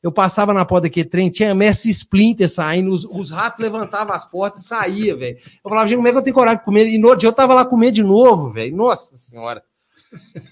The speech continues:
Speaker 2: Aí, ó, Caio de Deus aí, doou cinco cruzeiros. Nessa época da rodoviária já tinha os amigos ali próximos na Guaicurus.
Speaker 1: Uai, velho, a-, aqui, deixa eu te falar. Guaicurus, meu avô. <laughs> Aqui, você tá doido, Caio. Meu avô, velho, já contava a história da Guaicurus, velho.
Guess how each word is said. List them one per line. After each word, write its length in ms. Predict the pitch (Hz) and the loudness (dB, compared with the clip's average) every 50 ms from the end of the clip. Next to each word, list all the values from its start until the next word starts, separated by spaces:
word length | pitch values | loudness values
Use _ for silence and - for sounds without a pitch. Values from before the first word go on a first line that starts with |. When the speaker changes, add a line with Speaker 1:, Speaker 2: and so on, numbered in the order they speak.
| - 143 _ _ _ - - - - - - | -20 -20 _ _ _ -20 -20 -20 -20 -20 -16
Speaker 2:
Aí, 160 | 151 151 151 | -12 -10 -8
ó, 140 | 143 139 123 - | -8 -8 -10 -12
Caio 240 | - 160 160 160 143 | -10 -8 -8 -8 -8
de 80 | 147 | -10
Deus 360 | 131 120 131 131 127 123 110 123 | -12 -12 -10 -10 -10 -10 -12 -14
aí, 80 | 117 110 | -14 -14
doou 200 | 117 127 135 131 | -12 -12 -12 -12
cinco 280 | - - 170 165 - 147 | -14 -14 -16 -14 -14 -14
cruzeiros. 320 | 127 107 101 110 110 113 | -14 -12 -12 -12 -12 -12
Nessa 260 | 131 139 135 - 139 139 | -14 -14 -14 -12 -12 -14
época 160 | 139 - 156 | -12 -12 -12
da 60 | 135 131 | -12 -12
rodoviária 480 | 135 127 143 123 120 131 127 143 147 143 | -10 -10 -10 -10 -10 -12 -10 -10 -10 -10
já 100 | 156 143 | -12 -12
tinha 180 | 143 - 156 151 | -14 -14 -16 -14
os 100 | 131 147 | -10 -10
amigos 340 | 139 123 131 135 135 123 135 | -10 -10 -10 -12 -12 -12 -14
ali 100 | 131 127 | -14 -14
próximos 400 | - - 131 131 127 - 135 117 | -14 -14 -14 -14 -14 -14 -16 -14
na 60 | 110 | -14
Guaicurus. 560 | 117 117 117 - 117 135 156 156 - _ _ - | -14 -14 -14 -16 -18 -18 -18 -18 -20 _ _ -4
Speaker 1:
Uai, 180 | 160 170 156 131 | -2 -2 -2 -2
velho, 260 | 123 139 127 123 123 - | -2 -2 -2 -2 -4 -4
a-, 180 | 151 185 170 | -4 -4 -4
aqui, 120 | 190 175 - 226 | -4 -6 -6 -6
deixa 140 | 175 135 | -6 -6
eu 40 | 196 | -6
te 40 | 175 | -6
falar. 380 | - 262 233 160 127 98 78 80 | -4 -2 -2 -2 -2 -4 -6 -12
Guaicurus, 680 | 113 113 123 123 170 185 180 180 202 185 180 196 165 | -18 -16 -6 -2 0 0 0 0 0 2 2 2 2
meu 260 | 175 190 196 233 285 | 4 4 6 6 4
avô. 640 | 302 320 320 226 139 120 180 185 208 - - - _ _ _ - - - - - 277 285 285 294 | 4 0 0 -4 -4 -2 -2 -2 -2 -2 -4 -12 _ _ _ -20 -20 -10 -4 0 0 0 0 0
<laughs> 560 | 175 220 254 - - - 170 - 202 208 - - | -2 -2 -2 -2 -4 -6 -2 2 2 2 4 4
Aqui, 280 | 254 247 247 214 220 185 | 2 2 2 0 0 0
você 160 | 160 127 175 | 0 -2 -2
tá 200 | 170 - 214 277 | 0 0 2 2
doido, 340 | 302 254 302 220 220 220 220 | 2 2 4 4 4 4 2
Caio. 280 | - 175 147 123 127 131 | 0 -4 -4 -4 -4 -4
Meu 180 | 135 151 170 214 | 0 2 4 4
avô, 480 | 240 294 269 190 170 196 196 220 269 | 4 4 2 2 4 6 6 6 6
velho, 300 | 254 180 170 143 135 147 | 4 2 0 0 -2 -2
já 100 | 143 196 | -4 -6
contava 400 | 185 202 208 196 185 190 185 196 | -4 -4 -6 -6 -4 -6 -6 -6
a 40 | 190 | -8
história 260 | 170 - 185 180 180 | -8 -4 -4 -2 -2
da 80 | - 135 | -2 -2
Guaicurus, 560 | 151 165 165 165 165 143 131 135 151 151 127 | -2 -2 -4 -4 -4 -6 -4 -2 -2 -2 -4
velho. 160 | 110 90 - | -6 -8 -10